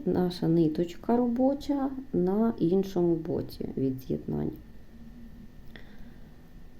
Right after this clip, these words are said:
Так, ну, якщо ви дов'язували відео до кінця, да, то ви зупинилися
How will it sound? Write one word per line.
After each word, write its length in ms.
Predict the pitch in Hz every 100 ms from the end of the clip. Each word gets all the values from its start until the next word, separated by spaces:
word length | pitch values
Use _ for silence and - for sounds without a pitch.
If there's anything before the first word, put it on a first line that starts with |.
| - -
Так, 300 | - - -
ну, 220 | 196 - - 165 160 - - - - - - - - -
якщо 380 | 160 156 - 151
ви 100 | 147
дов'язували 680 | 147 143 139 131 139 151 147
відео 300 | 135 143 147
до 180 | - 151
кінця, 360 | 180 196 330
да, 160 | 269 214
то 160 | - 147
ви 140 | 220
зупинилися 760 | 160 156 143 143 185 165 -